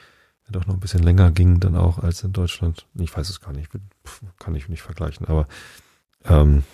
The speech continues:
da gibt's ja immer noch sehr intensive Beziehungen und entsprechend dann eben auch viele Leute, die dann dahin kommen. Ähm, war es dann, ja, ganz viele so, ähm,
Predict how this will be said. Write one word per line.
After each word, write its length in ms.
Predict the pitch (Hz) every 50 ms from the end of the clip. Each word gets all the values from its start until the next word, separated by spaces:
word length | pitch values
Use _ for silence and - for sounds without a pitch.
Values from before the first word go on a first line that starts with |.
| _ _ _ _ _ _ _ _ _ _ _ _ _
da 80 | -
gibt's 220 | 87 82 80 - -
ja 100 | 92 90
immer 140 | 82 78
noch 100 | 80 78
sehr 180 | 73 - - -
intensive 480 | 76 80 87 82 80 90 82 80 85 76
Beziehungen 540 | 78 78 - - - 117 120 117 110 107
und 200 | 104 92 85 82
entsprechend 500 | - 87 85 - - - 80 82 90 90
dann 100 | 87 82
eben 220 | - - 78 76 -
auch 100 | - -
viele 200 | _ - 82 82
Leute, 280 | 80 78 76 - 95
die 80 | 92 98
dann 140 | 78 82 80
dahin 240 | 82 80 87 95 -
kommen. 220 | - 90 82 82 - - - _ _ _ _ _ _ _ _ _
Ähm, 500 | - 85 80 80 78 80 80 80 78 73 - - _ _ _ _ _ _ _ _ _ _ _ _ _ _ _ _ _ _ _ _ _ _ _ _ _ _ _ _ _ _ _ _ _ _ _ _ _ _ _ _ _ _ _ _ _ _ _ _ _ _ _ _
war 280 | - 101 92 90 90 87
es 120 | - -
dann, 420 | - 90 80 80 78 78 76 71 - - _ _ _ _
ja, 320 | - 90 82 76 67 76 - _ _ _ _ _ _ _ _ _ _ _ _ _ _ _
ganz 260 | - 78 78 76 -
viele 240 | - - 82 78 76
so, 320 | 80 78 73 71 65 - - _ _ -
ähm, 260 | - 78 78 76 76